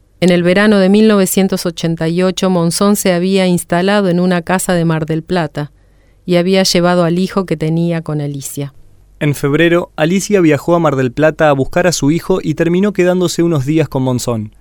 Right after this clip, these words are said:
Speaker 2: En la madrugada del catorce de febrero de mil novecientos ochenta y ocho,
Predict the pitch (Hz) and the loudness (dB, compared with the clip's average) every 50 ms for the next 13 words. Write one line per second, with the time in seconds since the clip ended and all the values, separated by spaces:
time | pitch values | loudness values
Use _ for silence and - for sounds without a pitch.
0 | - _ _ _ 147 143 139 139 139 135 135 139 139 139 151 165 175 165 156 147 | -20 _ _ _ -2 -2 0 0 0 2 2 2 2 4 4 4 4 4 2 2
1 | 139 123 139 131 123 165 180 180 151 165 170 156 135 - 135 127 131 147 147 151 | 2 0 -2 0 0 0 -2 -2 -2 -2 -2 -2 -2 -2 -2 0 2 2 2 4
2 | 147 135 131 143 160 175 175 156 139 135 - 156 151 147 147 139 - 127 - 131 | 2 2 2 0 0 0 0 0 0 -2 -2 -2 -2 -2 -2 -2 -2 -4 -4 -2
3 | 120 120 117 123 139 151 143 - 156 156 | -4 -2 0 2 2 2 2 0 -2 -2